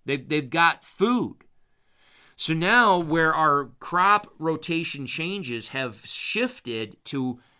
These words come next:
we're no, we, we, we went from winter wheat, now we're into corn. We were subsidizing our deer and turkeys in our winter wheat scenario. We are now detri-, at a detriment for our deer and turkeys,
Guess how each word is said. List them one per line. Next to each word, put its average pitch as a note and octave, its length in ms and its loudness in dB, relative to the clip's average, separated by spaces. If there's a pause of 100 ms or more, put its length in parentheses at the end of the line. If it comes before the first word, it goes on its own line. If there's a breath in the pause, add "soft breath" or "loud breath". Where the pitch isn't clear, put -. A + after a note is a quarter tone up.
(280 soft breath)
we're D3+ 260 0
no, E3+ 420 0
we, D#3 160 -2
we, C#3 280 -2
we C3+ 180 -2
went D3+ 260 -2
from C3 220 -6
winter F3+ 220 0
wheat, D3 240 0
now C#3+ 220 -4
we're C#3 140 -2
into A#2+ 180 -8
corn. C#3+ 500 -4 (240 soft breath)
We C#3 120 2
were B2+ 140 -2
subsidizing C3 960 2
our A#2 100 -2
deer B2+ 280 0
and A2 100 -6
turkeys C#3 720 -2
in B2+ 140 -4
our A#2 100 -2
winter F3+ 260 0
wheat B2+ 280 -2 (200)
scenario. A#2 600 -4 (360 soft breath)
We D#3+ 200 0
are D3 180 2
now C#3+ 720 0 (800)
detri-, E3+ 580 -2
at D3 140 0
a C3 60 -6
detriment F3+ 680 0
for C3+ 200 0
our B2+ 100 2
deer B2+ 260 -4
and A2+ 100 -6
turkeys, A#2 440 -6